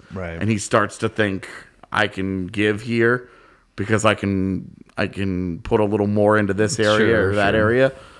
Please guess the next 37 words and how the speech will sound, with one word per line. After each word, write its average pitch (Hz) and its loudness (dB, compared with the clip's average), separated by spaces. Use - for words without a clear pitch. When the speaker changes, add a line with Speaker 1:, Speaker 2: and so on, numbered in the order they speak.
Speaker 2:
I - 0
want, 127 4
you, 107 -6
you 101 -8
definitely 135 0
want 117 2
Nuke 107 2
to - -18
continue 107 -2
to 98 -2
be 107 -2
who 104 -8
he 101 -4
has 92 -2
been 98 2
that's 90 -4
made 95 -2
him 90 -4
successful. - -10
Speaker 3:
Yep. 92 -10
Speaker 2:
Um, 107 2
you 107 -2
don't 123 4
want 123 4
him 117 0
cheating 101 0
a 98 0
little 98 0
bit. 95 0
And 58 -8
tonight 101 -2
I 101 2
thought 101 0
there 98 0
was 95 -4
some 101 -6
cheating. 98 -4